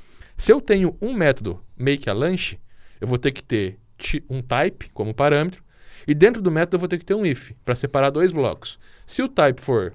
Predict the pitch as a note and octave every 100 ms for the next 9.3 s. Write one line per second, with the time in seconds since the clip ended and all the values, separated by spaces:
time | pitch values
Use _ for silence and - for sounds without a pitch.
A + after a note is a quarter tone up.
0 | - B2 - C#3+ D#3 - - - - C3
1 | C3 E3 D#3+ B2+ - - - _ _ _
2 | - - B3+ C#4+ E3 C3 B2 - A#2 F#2+
3 | - - _ C#3 F3+ C#3+ C#3 D#3 - C#3
4 | D3+ D3+ D3 F#3 D3 - - - - -
5 | - C#3+ B2 B2 C3 C#3 D#3 D3+ - -
6 | _ _ - C#3 D#3+ D#3+ D3 E3 F3 G#2+
7 | - - - - - - - - - -
8 | - - A#3+ B3 F3 D3+ D#3 C#3+ D3 B2+
9 | - G2+ F2